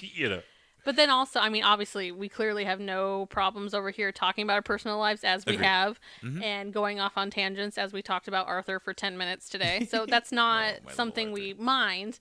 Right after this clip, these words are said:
Speaker 1: Yeah.
Speaker 2: But over there, there are just some stories that I think you guys might like to hear that I
Speaker 1: Mm-hmm.
Speaker 2: can't talk about 'cause they'll take an hour,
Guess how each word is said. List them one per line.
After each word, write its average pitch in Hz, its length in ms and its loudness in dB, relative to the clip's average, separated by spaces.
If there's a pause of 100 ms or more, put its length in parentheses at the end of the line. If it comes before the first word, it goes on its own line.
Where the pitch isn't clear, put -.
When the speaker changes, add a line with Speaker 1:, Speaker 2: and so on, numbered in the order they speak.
Speaker 1:
Yeah. 160 220 -6 (180)
Speaker 2:
But 220 280 0
over 226 300 -2
there, 214 220 2
there 254 120 4
are 269 60 4
just 247 160 0
some 226 200 2
stories 214 500 -2
that 190 140 6
I 196 100 4
think 208 280 -8
you 214 80 -6
guys 196 220 -2
might 185 240 -2
like 185 220 -2
to - 80 -12
hear 277 240 -4
that 214 140 0
I 190 100 2
Speaker 1:
Mm-hmm. 208 120 -2
Speaker 2:
can't 190 200 -2
talk - 220 -4
about 185 240 -4
'cause 196 100 -12
they'll 180 140 -8
take 180 180 -8
an 170 80 -8
hour, 147 320 -10